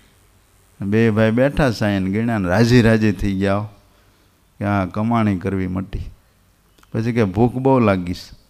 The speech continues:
મોટો ભાઈ નાનાને કે, "તું પેંડા લઈ આય ગામમાંથી." ઈ પેંડા લેવાઈ ગયો ને એના વિચાર બદલ્યા. ઈ ઓલો અહીંયા હતો ને મોટો,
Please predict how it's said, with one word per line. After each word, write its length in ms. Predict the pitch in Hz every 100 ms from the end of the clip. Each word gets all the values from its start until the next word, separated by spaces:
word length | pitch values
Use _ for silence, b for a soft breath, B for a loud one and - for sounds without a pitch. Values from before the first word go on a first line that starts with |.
| _ _ _ b b b b b b -
મોટો 320 | 110 107 113 104
ભાઈ 180 | 110
નાનાને 400 | 104 107 110 110
કે, 120 | 107 107
"તું 200 | 98 98
પેંડા 280 | 107 110
લઈ 200 | 110 117
આય 100 | 110
ગામમાંથી." 520 | 98 95 92 87 85 - - _ _ _ _ _ _ _ _ _ - -
ઈ 40 |
પેંડા 420 | 92 113 123 117
લેવાઈ 300 | 110 104 98
ગયો 160 | 90 90
ને 300 | 92 104 123
એના 180 | 131 120
વિચાર 380 | 120 117 113 104
બદલ્યા. 420 | 117 117 92 85 - _ _ _ _ _ _ _ _ _ _ _ _ _ _ _ _ _ _ -
ઈ 40 |
ઓલો 260 | 107 113 113
અહીંયા 220 | 113 113
હતો 260 | 113 127 123
ને 100 | 110
મોટો, 480 | 104 98 101 95